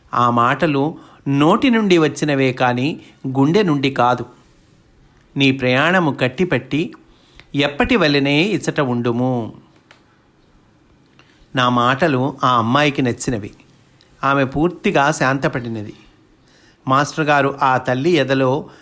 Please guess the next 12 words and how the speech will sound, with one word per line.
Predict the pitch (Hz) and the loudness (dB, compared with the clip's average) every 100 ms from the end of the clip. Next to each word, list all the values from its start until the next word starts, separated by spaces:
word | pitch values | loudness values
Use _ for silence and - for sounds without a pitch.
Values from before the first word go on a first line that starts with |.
| _ - | _ -2
కర్తవ్య | 156 156 226 190 185 | 0 2 0 2 0
ప్రేరణ | 156 - 139 160 220 185 175 | -2 -2 0 2 2 0 0
చేసి | 151 156 151 | -2 -2 -2
ఉందురు. | 139 135 123 120 131 117 98 - _ _ _ _ _ _ _ _ _ _ _ _ _ | -2 0 0 0 0 -2 -6 -18 _ _ _ _ _ _ _ _ _ _ _ _ _
తన | 143 135 | -2 0
ప్రయాణమును | 127 131 147 190 175 147 | 0 2 4 4 2 2
మానుకొన్నది. | 156 147 139 147 135 123 107 - - _ _ _ _ _ _ | 2 2 2 0 -2 -4 -8 -14 -20 _ _ _ _ _ _
అమ్మగారును | 127 135 170 175 147 131 139 | 0 2 2 4 2 0 -4
సంతోషించి | 139 123 131 170 135 135 120 147 185 - - _ _ - | -4 -4 0 0 0 -4 -4 -4 -6 -10 -20 _ _ 0
ఆమెను | 135 131 131 127 131 | 2 2 0 -2 0
ఆదరించిరి. | 123 139 165 120 117 113 - - _ _ _ _ _ _ _ _ _ _ _ _ | 0 2 0 -2 -8 -12 -14 -20 _ _ _ _ _ _ _ _ _ _ _ _
మధ్యాహ్నమునకు | 131 127 131 180 160 175 165 170 170 135 139 156 | -2 0 2 2 2 0 0 0 0 2 0 -2